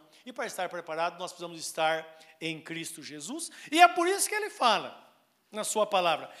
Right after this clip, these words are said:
"Eu sou a luz do mundo. Quem me segue não andará em trevas, mas terá a luz da vida." Isto é,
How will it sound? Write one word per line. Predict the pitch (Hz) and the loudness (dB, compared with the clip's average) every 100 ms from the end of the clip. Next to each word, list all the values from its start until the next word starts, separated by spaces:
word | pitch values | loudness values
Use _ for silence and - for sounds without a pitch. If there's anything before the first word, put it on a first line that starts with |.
| - | 0
"Eu | 320 381 403 381 | 8 10 10 6
sou | - 381 | 4 6
a | |
luz | 359 349 | 6 6
do | 294 302 | 0 0
mundo. | 247 175 - - _ _ - - _ | 0 -4 -12 -20 _ _ -20 -20 _
Quem | 311 320 311 | 4 4 2
me | 262 | -2
segue | - - 320 359 370 403 392 330 294 311 330 330 | 0 4 4 4 0 -6 -6 -8 -10 -8 -6 2
não | 349 415 427 | 4 4 4
andará | 381 302 254 226 | 2 4 4 4
em | 226 | 2
trevas, | 214 226 247 277 330 440 403 - - _ _ _ _ | -4 2 4 6 4 4 0 -6 -10 _ _ _ _
mas | - 226 233 240 - - - - _ | -10 2 4 4 4 0 -2 -20 _
terá | - 277 226 180 190 - - | -2 0 2 0 0 -10 -12
a | 254 | -4
luz | 214 180 180 | -4 -4 -10
da | 180 175 | -8 -8
vida." | 139 139 139 - _ _ _ - | -8 -14 -14 -18 _ _ _ -6
Isto | 247 - 294 | -4 4 8
é, | 240 165 - | 8 4 -2